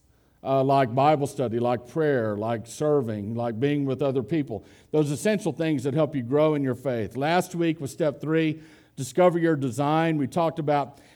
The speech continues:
how God has made each one of us, He's given each one of us certain, uh, a certain type of character and a heart, a passion for things.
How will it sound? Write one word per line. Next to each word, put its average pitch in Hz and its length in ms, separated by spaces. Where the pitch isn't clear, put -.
how 165 160
God 156 340
has 139 300
made 151 280
each 160 220
one 170 280
of 117 120
us, 107 240
He's 139 140
given 147 340
each 156 240
one 165 220
of 127 80
us 113 240
certain, 147 360
uh, 127 320
a - 80
certain 156 280
type 151 220
of - 160
character 196 640
and 143 240
a 98 100
heart, 185 380
a 139 40
passion 185 540
for 170 140
things. 156 480